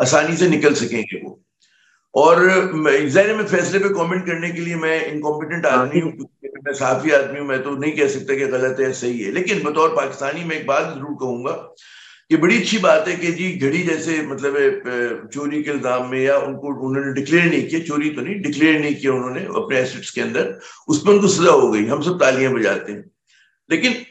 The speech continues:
Speaker 1: हमारा फिर ये सवाल आता है कि इस मुल्क में उससे बड़े-बड़े corruption के केसेस थे और हैं।
Speaker 2: बिल्कुल, बिल्कुल।
Speaker 1: है ना? तो उनके साथ भी उसी तरह का इंसाफ होना चाहिए। ये नहीं हो कि एकदम पहिया घूमे तो कुछ लोग एकदम मोतबर हो जाएं और बाज लोग गैर मोतबर हो जाएं,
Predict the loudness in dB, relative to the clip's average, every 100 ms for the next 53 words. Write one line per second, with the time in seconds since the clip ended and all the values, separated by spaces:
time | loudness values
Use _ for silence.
0 | -14 -14 _ -6 0 2 2 -2 -2 0
1 | 4 4 4 2 -2 -2 -6 -6 -6 -6
2 | -4 0 4 4 4 4 0 0 -6 -6
3 | -6 -8 -8 -6 -6 -6 -10 _ 0 2
4 | 2 4 2 2 0 -2 -8 -8 -10 -14
5 | _ _ _ _ _ _ 2 4 4 0
6 | 4 4 6 4 6 4 4 2 -2 -2
7 | -4 -4 0 2 2 2 4 2 2 -2
8 | -2 -2 -2 0 0 0 2 2 0 -2
9 | 0 0 0 -4 -2 -4 -4 -10 _ -6
10 | 0 0 0 -4 -4 -4 -6 -10 -6 0
11 | 0 0 -6 -6 -4 -4 -4 -2 -2 -2
12 | -2 -2 0 0 0 0 -6 -4 -4 -4
13 | -10 -4 -2 -2 -2 -4 -8